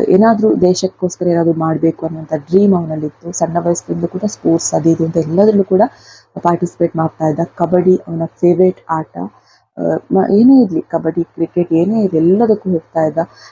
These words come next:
ಅಥ್ಲೆಟಿಕ್ಸ್ ಆಗಿರ್ಬೋದು, ಲಾಂಗ್ ಜಂಪ್ ಅದು ಇದು ಎಲ್ಲದರಲ್ಲಿ ಪಾರ್ಟಿಸಿಪೇಟ್ ಮಾಡ್ತಾ ಇದ್ದ. So, ಆ, ಆಗ ಅವನು ಹೇಳ್ತಾ ಇದ್ದ, "ಅಮ್ಮ, ನಾನು, ಆ, ಆರ್ಮಿಗೆ ಹೋಗ್ಬೇಕು. So ನಾನ್ ಸತ್ರು ಕೂಡ ನನ್ನ ಏನು ಹೆಣದ ಮೇಲೆ,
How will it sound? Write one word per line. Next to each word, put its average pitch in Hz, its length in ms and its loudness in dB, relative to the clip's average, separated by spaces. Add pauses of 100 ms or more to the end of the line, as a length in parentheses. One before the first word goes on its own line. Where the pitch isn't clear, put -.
ಅಥ್ಲೆಟಿಕ್ಸ್ 175 540 0
ಆಗಿರ್ಬೋದು, 151 720 2 (280)
ಲಾಂಗ್ 165 300 2
ಜಂಪ್ 160 240 -4
ಅದು 156 120 2
ಇದು 151 100 2
ಎಲ್ಲದರಲ್ಲಿ 190 520 4
ಪಾರ್ಟಿಸಿಪೇಟ್ 175 640 -2
ಮಾಡ್ತಾ 160 320 -2
ಇದ್ದ. 151 160 0 (680)
So, 170 320 2 (920)
ಆ, 185 360 2
ಆಗ 208 160 0
ಅವನು 214 240 2
ಹೇಳ್ತಾ 196 300 0
ಇದ್ದ, 185 220 2
"ಅಮ್ಮ, 170 180 -6
ನಾನು, 170 460 -2
ಆ, 160 480 -6 (160)
ಆರ್ಮಿಗೆ 180 320 2
ಹೋಗ್ಬೇಕು. 156 680 -4 (420)
So 151 320 0
ನಾನ್ 165 180 2
ಸತ್ರು 190 400 0
ಕೂಡ 190 200 2 (420)
ನನ್ನ 175 240 4 (600)
ಏನು 160 260 -8 (580)
ಹೆಣದ 170 300 -2
ಮೇಲೆ, 160 380 0